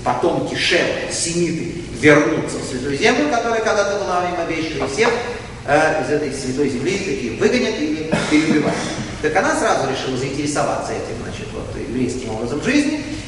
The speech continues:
И, как объясняет здесь Раби Яков Кули, она, в общем, была настроена все это время, пока евреи ходили по пустыне, именно на то, чтобы когда-нибудь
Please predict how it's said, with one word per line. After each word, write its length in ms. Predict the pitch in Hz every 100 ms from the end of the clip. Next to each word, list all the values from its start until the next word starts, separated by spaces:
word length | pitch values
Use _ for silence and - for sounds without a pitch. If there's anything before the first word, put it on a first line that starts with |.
| -
И, 280 | 151 - -
как 360 | 156 151 - 135
объясняет 460 | 143 151 160 -
здесь 140 | 131 151
Раби 140 | 156
Яков 300 | 190 190 233
Кули, 180 | 320 302
она, 300 | 240 247 262
в 40 |
общем, 200 | - 226
была 200 | 208 202
настроена 720 | 190 - - 196 220 165 127 - -
все 140 | 160
это 180 | 131 -
время, 280 | 143 131 -
пока 260 | - 117 117
евреи 380 | 123 135 127
ходили 440 | - 131 123 104 - - - - -
по 60 |
пустыне, 460 | 120 147 - 262 254
именно 460 | 214 220 190 156 147
на 260 | 139 -
то, 520 | - - - - - -
чтобы 460 | - - - 170
когда-нибудь 1000 | 160 170 - 143 151 127 - - 370 403